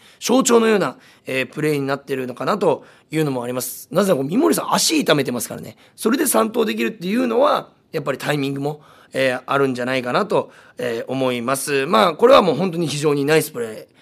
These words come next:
でしたね。なんか今年一のプレーを俺ずっと三森さんに言ってるような気がするんですけども、それぐらい三森さんの走塁ってプロなんですよ。えー、超一流。ただ記録には盗塁としか書かれないんです。ただこれの何がすごいかっていうの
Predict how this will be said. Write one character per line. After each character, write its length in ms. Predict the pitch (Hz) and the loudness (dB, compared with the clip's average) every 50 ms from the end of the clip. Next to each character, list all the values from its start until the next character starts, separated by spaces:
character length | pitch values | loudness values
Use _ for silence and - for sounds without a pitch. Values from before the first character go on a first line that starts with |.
| _ _ _ _ _ _ | _ _ _ _ _ _
で 80 | - 127 | -8 -6
し 60 | - | -6
た 100 | - 113 | -6 -6
ね。 140 | 110 110 110 | -8 -6 -4
な 80 | 139 165 | -2 -2
ん 40 | |
か 80 | 151 139 | -2 -2
今 120 | - 170 | -2 -2
年 300 | 180 262 226 - 254 262 | -2 0 0 0 2 0
一 180 | 247 202 - 247 | 0 0 2 2
の 120 | 233 196 | 2 2
プ 120 | 156 160 170 | 2 2 2
レ 80 | 170 | 2
ー 20 | 156 | 2
を 40 | 139 | 2
俺 120 | 139 139 | 2 0
ず 100 | 135 151 | -2 -2
っ 20 | |
と 80 | - 208 | 0 2
三 140 | 180 196 240 | 4 6 6
森 140 | 254 240 180 | 6 4 4
さ 140 | 151 147 | 4 2
ん 120 | 135 127 120 | 2 0 -2
に 100 | 120 117 | -4 -4
言 80 | 131 | -6
っ 40 | 127 | -4
て 100 | - 151 | -2 0
る 60 | 143 | 0
よ 60 | 139 131 | 0 0
う 20 | |
な 80 | 123 120 | 0 0
気 140 | - - | 2 4
が 60 | 233 196 | 4 4
す 160 | - - 233 | 4 4 2
る 60 | - | 2
ん 20 | |
で 80 | 233 208 | 2 0
す 80 | 147 - | 0 0
け 100 | 165 143 | -2 -2
ど 60 | 135 | 0
も、 240 | 131 131 123 120 - - - - - - - | 0 -2 -2 -4 -6 -14 -20 -20 -20 -20 -6
そ 140 | - - 277 | 0 2 2
れ 100 | 311 320 | 4 4
ぐ 80 | 311 | 4
ら 80 | 320 311 | 4 6
い 40 | 302 | 6
三 140 | 285 311 330 | 6 6 6
森 200 | 330 320 269 - | 6 6 4 4
さ 120 | - 165 | 2 2
ん 60 | 151 | 0
の 80 | 131 131 | 0 -2
走 320 | 131 - 175 202 214 214 | -4 2 6 6 8 8
塁 100 | 214 226 | 6 4
っ 40 | 208 | 0
て 220 | - - - 135 | -4 -4 -4 -4
プ 180 | - - - 359 | 0 4 6 8
ロ 120 | 359 285 | 8 8
な 80 | 214 175 | 8 6
ん 80 | 156 147 | 4 2
で 60 | 131 | -4
す 140 | - - 131 | -10 -8 -10
よ。 160 | 113 - - _ _ _ - - - _ _ - | -10 -12 -14 _ _ _ -20 -20 -20 _ _ -8
え 140 | - 170 175 | -4 -2 -2
ー、 60 | 170 | 2
超 240 | - - 330 285 226 | 4 6 6 6 4
一 140 | 165 - 160 | 2 0 -2
流。 100 | 156 147 | -2 2
た 120 | - 277 | 2 4
だ 120 | 262 269 | 4 4
記 160 | - - - 277 | 4 6 6 6
録 260 | 330 294 233 - 330 | 6 6 4 4 4
に 120 | 330 320 | 4 6
は 300 | 277 226 196 143 - - - | 6 6 4 2 0 -4 -6
盗 280 | - 180 196 214 220 | -2 0 2 2 2
塁 160 | 214 254 262 | 2 0 -2
と 80 | 262 196 | -2 -4
し 60 | 139 | -4
か 60 | 139 | -4
書 140 | 123 - - | -6 -6 -2
か 60 | 156 | -2
れ 60 | 151 147 | -2 -2
な 80 | 135 | -2
い 20 | 117 | -6
ん 40 | |
で 40 | 104 | -10
す。 140 | - - - _ _ _ _ _ _ _ - | -12 -14 -18 _ _ _ _ _ _ _ -4
た 80 | - 269 | 0 0
だ 100 | 226 - | 0 0
こ 200 | - - 277 302 | 0 0 4 4
れ 100 | - - | 4 4
の 100 | 330 311 | 4 2
何 320 | 214 165 156 175 185 208 | 2 2 0 0 2 4
が 120 | 226 247 | 4 4
す 140 | 240 - 294 294 | 2 2 0 2
ご 140 | 381 381 | 4 4
い 60 | 370 - | 4 6
か 100 | - - | 4 4
っ 100 | 214 - | 4 2
て 80 | 277 | -2
い 40 | 247 | 0
う 80 | 254 262 | 0 2
の 160 | 277 294 | 2 4